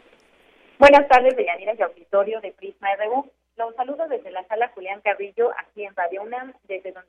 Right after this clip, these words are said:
se lleva a cabo el encuentro Radio en Paralelo dos mil dieciséis, Diálogo sobre Radio Universitaria. En el evento, especialistas de América Latina y España se reúnen para analizar la importancia de las emisoras universitarias en la actualidad.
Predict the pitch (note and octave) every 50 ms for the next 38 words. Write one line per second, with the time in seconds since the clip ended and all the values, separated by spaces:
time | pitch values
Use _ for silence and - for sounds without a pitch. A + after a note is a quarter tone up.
0 | _ - F#3 - G#3 G#3+ A3 G3+ - G3+ F#3+ F#3+ G3 A3 A#3 A#3 G3 - - F#3+
1 | F#3+ G3 - G3+ G3+ F#3+ - G3+ G3+ G3+ G#3 G#3 G3+ - F3+ F3 F3 F3+ F#3 F#3
2 | F#3+ G3 F#3+ F3 E3+ - _ G3+ G3+ G3 - G4 - _ _ - - A3 G3 -
3 | _ _ _ - G#3 G3+ G3+ G3+ G3 - F3+ _ _ - E3+ D#3+ E3+ F#3 F3+ F3+
4 | F#3+ F#3 F#3 F#3 F#3 F#3 F3+ _ A3 - - A3+ A3+ A3+ A3 A3+ - - _ _
5 | _ _ _ - A#3+ A#3+ B3 B3+ C4 C4+ C#4+ C#4+ C4+ D#4+ D#4 D4+ D4+ - G3 F3+
6 | - F#3+ F#3+ G#3 G#3+ - - A3+ A3+ G3+ F3 G3 G3 G#3+ - - F3+ E3+ E3+ E3+
7 | _ G3+ G#3 G#3 G#3 G#3 G3 F3 E3 - _ - A3 A3 A3 A3 A3 A#3+ - _
8 | _ - G3 F#3 F#3+ G3 G#3 A#3 B3+ C#4 D4 D4+ - A#3 F#3+ F3+ E3+ F3 F3 F3
9 | F3 - A3 G#3 A3 A3 G#3+ - F3 E3+ - G3 G3 G3+ - A3 G3+ F#3 E3+ E3+
10 | E3+ - _ F3 _ _ - G3 G3 G3 - _ _ E3+ F3 E3+ - F#3 F3 -
11 | F3+ F3 F3+ F3 F3 - G3 F3+ F#3+ F#3 _ - A3 G#3 G#3+ A3 A#3 B3+ B3+